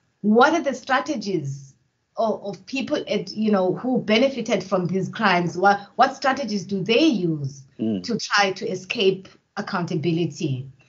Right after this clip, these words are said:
Speaker 1: And, and what is the consequence? What are the consequences of, um, o-, of, of their response to these crimes?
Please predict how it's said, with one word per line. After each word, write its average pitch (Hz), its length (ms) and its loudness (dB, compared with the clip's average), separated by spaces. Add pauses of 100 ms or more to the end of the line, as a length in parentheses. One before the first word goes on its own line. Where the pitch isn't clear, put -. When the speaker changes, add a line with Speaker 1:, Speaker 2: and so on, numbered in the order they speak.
(220)
Speaker 1:
And, 220 200 2
and 208 280 4
what 220 320 4
is 233 140 2
the 196 100 -6
consequence? 180 1120 -4
What 190 220 -2
are 196 40 -2
the 180 120 -4
consequences 175 1120 -4 (480)
of, 190 420 4
um, 170 800 0 (180)
o-, 214 160 4
of, 196 300 -2
of - 240 -2
their 196 240 6
response 190 840 2
to - 180 -10
these 156 240 -6
crimes? 139 720 -4